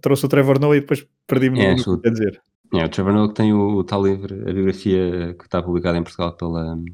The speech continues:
Speaker 2: pela Tinta da China, com o nome Sou um Crime,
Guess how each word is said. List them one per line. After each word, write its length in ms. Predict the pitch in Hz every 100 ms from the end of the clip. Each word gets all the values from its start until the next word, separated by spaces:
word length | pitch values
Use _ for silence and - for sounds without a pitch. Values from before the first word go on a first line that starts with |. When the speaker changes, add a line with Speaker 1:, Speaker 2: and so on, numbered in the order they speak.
| 90 -
Speaker 2:
pela 140 | -
Tinta 220 | 87 85
da 100 | 82
China, 360 | 82 - 87 98
com 160 | - 85
o 20 |
nome 180 | 82 80
Sou 260 | - 90
um 120 | 82
Crime, 420 | 82 - 87 101